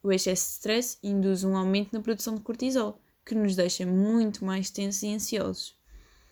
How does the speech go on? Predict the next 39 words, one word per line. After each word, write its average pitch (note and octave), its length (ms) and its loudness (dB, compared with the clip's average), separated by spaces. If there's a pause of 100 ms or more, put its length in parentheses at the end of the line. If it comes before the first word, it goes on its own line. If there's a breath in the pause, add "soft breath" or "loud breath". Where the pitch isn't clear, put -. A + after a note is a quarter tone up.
(500 soft breath)
Por D4 120 2
fim, A3+ 380 -2 (400 soft breath)
como E4+ 160 4
a F#4 60 2
depressão - 420 -2
se F#3 100 -4
manifesta A3 460 -2
por G#3 180 -2
vezes G3 220 0
pela G#3+ 220 0
escassez G#3+ 420 -2
de G3 60 0
autocuidado, G3 760 -2 (400 soft breath)
o A#3+ 120 0
sujeito D4 340 2
pode C#4 200 2
deixar C4+ 280 2
de B3 80 -2
assumir A#3+ 320 2
atitudes A#3 440 -2
que - 100 -8
mantêm A3 340 0
as A3+ 80 -2
suas G#3+ 160 -4
defesas G#3 380 0
equilibradas, G3+ 840 -2 (140)
como, F#3 260 0
por F#3+ 80 2
exemplo, F#3+ 500 2
a F#3 60 2
prática - 420 -4
de F#3+ 100 4
exercício G#3 440 2
físico C#4 800 2 (380 loud breath)
e G3 180 2
ter F#3 160 0
uma F3+ 160 0
alimentação F3+ 480 -2
saudável. G#3+ 500 0